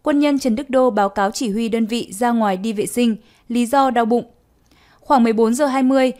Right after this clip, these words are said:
không thấy quân nhân Trần Đức Đô quay lại. Chỉ huy đơn vị đại đội mười bốn đã cử ba chiến sĩ đi tìm.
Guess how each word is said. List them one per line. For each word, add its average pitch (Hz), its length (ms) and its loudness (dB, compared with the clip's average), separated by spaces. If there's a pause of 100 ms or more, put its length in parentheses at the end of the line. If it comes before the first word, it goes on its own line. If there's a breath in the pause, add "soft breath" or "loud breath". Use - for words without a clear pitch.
(140)
không 302 240 -2
thấy 254 160 -2
quân 262 240 0
nhân 262 180 0
Trần 233 160 -2
Đức 262 120 -8
Đô 247 180 2
quay 233 160 0
lại. 226 260 0 (360 soft breath)
Chỉ 277 200 -2
huy 277 140 0
đơn 277 200 2
vị 240 180 -2
đại 190 180 -2
đội 202 140 -2
mười 214 140 0
bốn 202 320 -2
đã 196 120 -2
cử 240 220 -4
ba 220 180 -2
chiến 220 180 -4
sĩ 233 200 -8
đi 233 140 -4
tìm. 208 320 -2